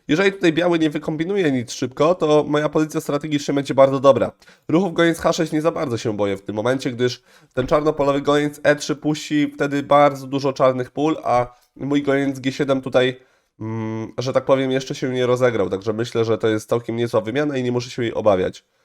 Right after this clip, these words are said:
Nastąpiła. Ja myślę, że zagram sobie skoczek C pięć z tego miejsca.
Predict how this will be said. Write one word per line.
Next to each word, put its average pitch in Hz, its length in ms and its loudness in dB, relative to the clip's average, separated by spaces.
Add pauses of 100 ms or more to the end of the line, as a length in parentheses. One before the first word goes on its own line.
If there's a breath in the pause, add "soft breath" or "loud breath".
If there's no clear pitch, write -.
(520)
Nastąpiła. 165 640 2 (280 loud breath)
Ja 156 160 4
myślę, 170 220 0
że 151 120 -2
zagram 139 260 2
sobie 139 200 -2
skoczek 147 340 -2
C 143 120 -6
pięć 143 180 -8
z - 40 -20
tego 131 200 -4
miejsca. 131 400 -2